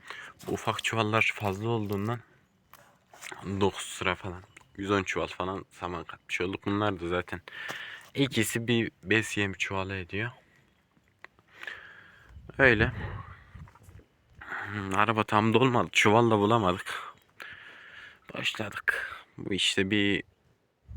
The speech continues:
bir buçuk, iki hafta yeter tahminimce.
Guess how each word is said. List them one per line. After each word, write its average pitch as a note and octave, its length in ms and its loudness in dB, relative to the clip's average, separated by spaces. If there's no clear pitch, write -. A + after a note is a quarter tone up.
bir G#2 240 -4
buçuk, - 300 -4
iki G2+ 220 -2
hafta F2 300 0
yeter G2+ 420 2
tahminimce. F#2 840 -2